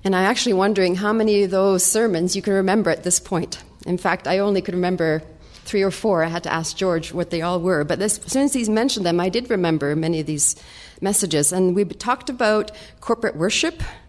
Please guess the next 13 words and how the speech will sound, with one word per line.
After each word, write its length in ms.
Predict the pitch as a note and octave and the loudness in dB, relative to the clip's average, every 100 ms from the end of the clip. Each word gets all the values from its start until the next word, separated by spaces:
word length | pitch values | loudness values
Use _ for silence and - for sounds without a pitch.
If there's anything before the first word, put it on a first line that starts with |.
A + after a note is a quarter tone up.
| - | -10
sacred 580 | - - G#3+ G#3 A3+ D#3+ | 0 0 0 0 -2 -2
reading, 680 | D#3+ F#3 F#3+ C#4 F4 - - - - - - | 0 0 2 2 0 -2 -16 -20 -20 -20 -6
hospitality, 1040 | G3 G3+ - F3+ F3+ E3+ G3 A3 D4 E4 - - - - - - | 0 0 0 -4 -4 0 0 0 -4 -4 -12 -20 -20 -20 -20 -6
prayer, 500 | - F3 E3 A#3 D#4+ - - - - - - _ | -6 -4 -6 -6 -10 -16 -20 -20 -20 -20 -20 _
Sabbath, 800 | - - D#3 E3+ E4 - - D#3+ | 0 2 0 0 -2 -4 -12 -8
rest, 540 | D3+ A#3+ - - - - - - - - - | -6 -6 -8 -10 -12 -20 -20 -20 -20 -16 -4
retreat, 800 | E3+ E3+ - A#3+ C#4 - - - - - - - - - | -4 -2 0 2 0 -2 -12 -12 -20 -20 -20 -20 -20 -2
study, 680 | - - - G#3+ F3 C3 A#2+ - - - - - - - | 0 2 2 0 0 -6 -8 -14 -16 -20 -20 -20 -20 -6
solitude. 960 | - - F#3+ G3 F#3 - D#3+ C#3 C3 - - - - - - - - | -2 0 2 2 0 -4 -4 -4 -6 -12 -20 -20 -20 -20 -20 -12 -4
And 160 | E3+ | 0
last 340 | E3 A3+ C4 F#3+ | 2 2 0 0
week, 360 | B3 - - - - - - - - - - - - - - - - - - - - - - - - | -2 -4 -10 -20 -20 -20 -20 -20 -20 -20 -20 -20 -20 -20 -20 -20 -20 -20 -20 -20 -20 -20 -20 -20 -10
service. 840 | - - F3 F3+ D3 C#3+ - - | -2 2 2 2 2 0 -2 -4